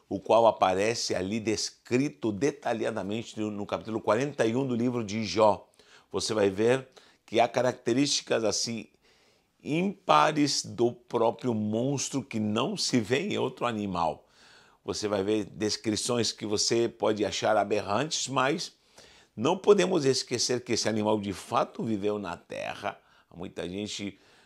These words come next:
acha estranho como que um animal pode soltar fogo pela boca, fumaça pelas ventas, mas é um grande mistério. Assim como nós vemos hoje em dia animais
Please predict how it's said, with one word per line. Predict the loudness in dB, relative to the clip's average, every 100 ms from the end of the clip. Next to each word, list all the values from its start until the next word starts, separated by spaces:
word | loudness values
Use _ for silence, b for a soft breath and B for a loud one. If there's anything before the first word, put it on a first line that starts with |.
| b -16
acha | -14 -8
estranho | -6 -4 -2 0 0
como | -2 -6
que | -2
um | -2
animal | 0 0 0
pode | -2 -2
soltar | -4 -4 0 4 4 2 B B B _
fogo | -18 0 4 4 2 -2
pela | 0 0
boca, | 0 2 4 2 -2 -2 -2
fumaça | -2 -6 -4 -4 -6
pelas | -6 -8 -8
ventas, | -8 -8 -6 -10
mas | -10 -10 -14 _
é | -6
um | 0
grande | 0 0 -2 -6
mistério. | -6 -6 -6 -6 -8 -10 _ b b b
Assim | -14 -10 -8
como | -6
nós | -4 -2
vemos | -2 -4 -4
hoje | -4 -4
em | -6
dia | -6
animais | -6 -6 -6 -6 -10